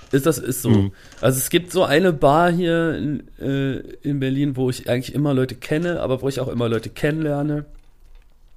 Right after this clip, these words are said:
Speaker 1: Wo ich mir Lebensgeschichten von ganz vielen Leuten schon angehört hab, die ich danach nie wieder gesehen hab und davor auch nicht kannte und wo ich wahrscheinlich auch irgendwelchen Leuten, die ich gar nicht kannte, die intimsten Details meines Lebens erzählt hat in diesem Kneipenstrudel.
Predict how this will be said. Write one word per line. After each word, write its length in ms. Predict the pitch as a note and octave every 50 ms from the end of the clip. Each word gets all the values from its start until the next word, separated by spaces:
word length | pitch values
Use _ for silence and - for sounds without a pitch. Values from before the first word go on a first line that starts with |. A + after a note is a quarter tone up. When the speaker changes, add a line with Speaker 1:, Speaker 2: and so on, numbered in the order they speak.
| - - - - -
Speaker 1:
Wo 120 | - B2+
ich 140 | C3 - -
mir 360 | C#3 C3 C3 B2+ B2 B2+ - - -
Lebensgeschichten 840 | - B2+ C3 C3+ D3+ D#3+ D#3 - - C3 - D3 C3+ C3 - - C3 -
von 360 | - A#2+ A2+ A2 G#2+ G#2+ - - - -
ganz 260 | - C#3+ E3 E3+ - -
vielen 160 | E3 D3 D3
Leuten 200 | C#3 C#3 - -
schon 180 | - - C#3 C3+
angehört 500 | - A#2 C3+ C3 B2+ B2+ B2+ B2+ - -
hab, 140 | B2 B2 -
die 80 | A#2+
ich 80 | A#2+ -
danach 500 | - B2 A#2 A#2 B2 C#3 D3 - - -
nie 180 | C3+ C3+ C#3+
wieder 220 | D3 E3+ F3+ F3+ E3+
gesehen 320 | E3 D3 C#3 C#3 C#3 C#3+
hab 140 | C#3 C3+ -
und 140 | - - -
davor 320 | A#2 - - - D3 -
auch 180 | - D3+ - -
nicht 180 | D3 - -
kannte 280 | - C#3+ C#3 C3+ C#3 -
und 140 | - B2 A#2
wo 140 | B2 C3 C3
ich 120 | C3 -
wahrscheinlich 440 | B2+ B2 - B2+ B2 B2+ B2+ - -
auch 240 | A2 A#2+ - - - - - - - - - - - - - - - - -
irgendwelchen 460 | C3 C3+ D3+ C#3+ B2+ B2+ B2 B2+ A#2+
Leuten, 240 | B2+ D3+ D3 D#3+ C3
die 60 | A#2
ich 120 | - -
gar 180 | - A#2 A#2+ C3+
nicht 160 | D3 - -
kannte, 240 | - - C3 - B2+
die 120 | B2 A2
intimsten 580 | - C3+ - - D3+ D#3+ E3+ E3 - - C#3 C3
Details 680 | B2 A#2 - - A#2 B2 C#3 D3+ - - - - - - - - - - -
meines 340 | B2 B2 A#2+ B2+ - -
Lebens 340 | A#2 B2 C#3 C#3 D#3+ C#3+ -
erzählt 400 | - G#2 A#2 - - A2+ A2+ A#2+
hat 160 | B2 A#2 - -
in 120 | C3+ D3+ D3
diesem 320 | B2 C3 B2 B2 B2 -
Kneipenstrudel. 1600 | - - B2+ A#2 B2 C#3 C3+ - A2+ G2 G2 G2+ - - - - - - - - - - - - A2 G#2+ G#2 G#2+ G#2+ A2 C3 D#3